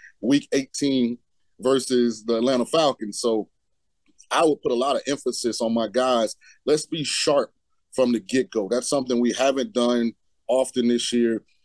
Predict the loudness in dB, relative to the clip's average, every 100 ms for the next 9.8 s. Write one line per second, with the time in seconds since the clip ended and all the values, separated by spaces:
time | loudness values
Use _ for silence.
0 | -2 -2 0 -2 2 4 4 0 -4 -2
1 | -2 -2 -2 -2 0 0 0 0 0 0
2 | 0 0 0 0 2 2 0 -2 0 0
3 | -4 -4 0 2 2 -2 -4 -8 -8 _
4 | _ -4 2 4 2 0 -2 0 0 0
5 | -2 -2 0 0 2 2 2 0 -4 -2
6 | -2 -2 -4 0 2 0 0 0 0 -2
7 | -6 -4 -6 -6 _ _ -6 0 2 2
8 | 0 0 2 2 0 0 2 2 0 0
9 | -2 0 2 2 2 2 2 -2